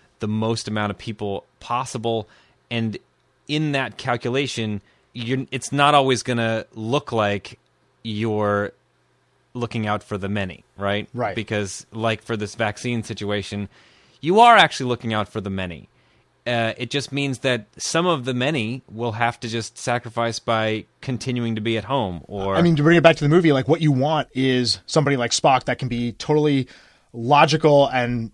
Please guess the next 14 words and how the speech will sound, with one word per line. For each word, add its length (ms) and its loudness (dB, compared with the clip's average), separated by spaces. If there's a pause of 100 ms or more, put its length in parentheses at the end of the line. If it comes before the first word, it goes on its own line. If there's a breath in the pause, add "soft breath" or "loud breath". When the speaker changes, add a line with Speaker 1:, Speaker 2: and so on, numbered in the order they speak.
(140)
Speaker 2:
keep 180 -2
emotions 460 2
out 180 2
of 80 0
it 160 -2
and 100 2
make 140 2
the 80 0
decision 380 0
based 240 -2
on 180 0
the 80 -2
logic, 460 0 (120)
logical 380 0